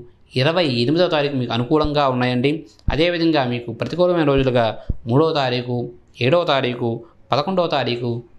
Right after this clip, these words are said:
పదమూడవ తారీఖు, ఇరవై ఒకటవ తారీఖు, ఇరవై మూడవ తారీఖు, ముప్పైవ తారీఖులు మీకు ప్రతికూలమైన రోజులుగా ఉన్నాయి కాబట్టి అనుకూలమైన రోజుల్లో మీరు ఏదైనా కార్యం తలపెడితే నెమ్మదిగా పూర్తవుతుందండి. ప్రతికూలమైన రోజుల్లో ఏదైనా కార్యం తలపెడితే కొన్ని ఇబ్బందులు వచ్చే అవకాశాలు ఉన్నాయి కాబట్టి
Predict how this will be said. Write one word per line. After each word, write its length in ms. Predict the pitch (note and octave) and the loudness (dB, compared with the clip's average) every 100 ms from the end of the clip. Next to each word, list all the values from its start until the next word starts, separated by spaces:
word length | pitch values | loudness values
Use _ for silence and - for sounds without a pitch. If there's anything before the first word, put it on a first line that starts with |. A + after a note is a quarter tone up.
| - | -2
పదమూడవ 340 | C3+ F3+ F#3 | 0 2 2
తారీఖు, 580 | F3 C3+ B2 B2 B2+ B2 - - - | 0 -2 -2 -4 -6 -6 -12 -16 -4
ఇరవై 320 | D3 D#3+ B2+ | -2 0 0
ఒకటవ 320 | A#2+ D#3 F3 | 0 0 0
తారీఖు, 560 | D#3+ C3+ B2+ B2+ B2+ B2 - - - | 0 0 -2 -2 -2 -2 -4 -4 -2
ఇరవై 220 | C#3+ E3 | 0 2
మూడవ 300 | B2+ C#3+ F3 | 2 2 2
తారీఖు, 640 | E3+ D#3 C#3 C3+ B2+ B2 - - - | 0 0 0 -2 -4 -6 -8 -18 -6
ముప్పైవ 460 | B2+ A#2+ F#3+ F#3+ F3+ | -6 -2 0 2 0
తారీఖులు 420 | D3+ C3 C3+ C#3+ | 0 0 0 0
మీకు 260 | C3 B2+ A2+ A2 - - - | 0 0 -2 -4 -10 -12 -4
ప్రతికూలమైన 520 | B2 E3 G3 F#3+ E3+ | -2 2 2 2 2
రోజులుగా 320 | C#3+ C#3 C#3 | 2 2 0
ఉన్నాయి 300 | C3 B2+ A#2+ | 0 0 -2
కాబట్టి 640 | A#2 A2+ A#2+ - A#2+ A#2 - - - | -2 -2 -2 0 0 -2 -10 -8 -2
అనుకూలమైన 480 | C#3+ D3 F#3+ E3 | 0 2 2 2
రోజుల్లో 280 | D3+ D3 D3 | 2 2 2
మీరు 180 | C3+ C3 | 4 4
ఏదైనా 180 | B2 B2 | 2 0
కార్యం 320 | B2 B2+ D3+ | -2 -2 0
తలపెడితే 420 | C3+ C3 C3 C3 A#2 - - - - | 0 0 0 0 0 -4 -14 -14 -4
నెమ్మదిగా 380 | A#2 C3+ D#3 C#3 | 2 2 2 2
పూర్తవుతుందండి. 840 | C3 C3 B2+ B2 C3 C3+ D3+ - - - | 0 0 0 0 0 2 0 -4 -8 -4
ప్రతికూలమైన 520 | B2+ E3+ G3+ G3 F3+ | 0 2 2 2 2
రోజుల్లో 280 | D#3 D3+ D3 | 2 2 2
ఏదైనా 160 | C#3 C3+ | 2 2
కార్యం 300 | B2+ C#3+ D3 | 0 0 0
తలపెడితే 580 | C#3 C3 C3+ B2 A#2 - - - | 0 0 0 0 0 -6 -10 -2
కొన్ని 180 | C3 A#2+ | 0 2
ఇబ్బందులు 320 | A#2+ D#3+ D#3+ | 0 2 2
వచ్చే 180 | D#3 C3 | 2 0
అవకాశాలు 400 | A#2+ D3 C#3 A#2+ | 0 0 0 0
ఉన్నాయి 280 | A#2+ C#3 | 0 0
కాబట్టి 580 | C3 A#2+ B2 E3 B2+ - | 0 -2 -2 -2 -4 -6